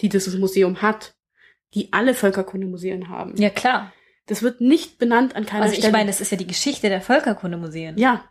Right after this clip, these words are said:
Speaker 1: es wird nicht benannt an keiner Stelle. Und dann sich den Slogan wählen zu diesem Ju-, Jubiläum weltoffen seit achtzehnhundertzweiundsechzig, dann krieg ich so,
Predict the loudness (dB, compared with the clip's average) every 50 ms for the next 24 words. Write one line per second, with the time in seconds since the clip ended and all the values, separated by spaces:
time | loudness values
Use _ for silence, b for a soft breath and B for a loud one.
0 | _ _ _ _ -8 -6 -2 -2 -2 -2 -2 -2 -2 -2 -2 -4 -6 -16 -16 -10
1 | -8 -6 -4 -4 -4 -4 -4 -6 -6 -4 -2 -2 -2 -4 -4 -6 -6 -6 -6 B
2 | B B B B -10 B -2 0 2 4 4 4 2 0 -2 -2 0 0 0 2
3 | 4 4 6 6 6 4 2 4 4 6 6 6 4 2 0 -4 -8 -6 -4 -4
4 | -2 -2 -2 -2 -2 -4 -4 -4 -2 0 2 4 6 6 6 6 4 4 4 4
5 | 2 -2 -4 -2 -2 0 0 0 0 -2 -4 -4 -4 -4 -2 -2 -2 -2 0 2
6 | 2 2 2 0 -2 -6 -8 -6 -4 -4 -4 -4 -4 -6 -6 -6 -6 -8 -10 -10
7 | -8 -4 -2 -2 -2 -2 -2 -2 -2 -4 -4